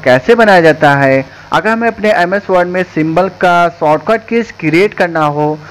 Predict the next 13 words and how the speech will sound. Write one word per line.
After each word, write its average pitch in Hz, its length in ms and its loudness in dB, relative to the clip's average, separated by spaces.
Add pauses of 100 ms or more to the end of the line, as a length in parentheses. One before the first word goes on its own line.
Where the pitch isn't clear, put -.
(200)
तो 170 80 -2
कैसे 175 360 -2
क्रिएट 160 360 -2
करेंगे, 160 560 -2 (240)
या 165 160 0
शॉर्टकट 208 440 -2
कीज 233 200 -6
की 226 120 -4
सहायता 170 340 0
से 170 160 -4
सिंबल 170 300 -2
बनाना 135 440 0
हो 202 260 -2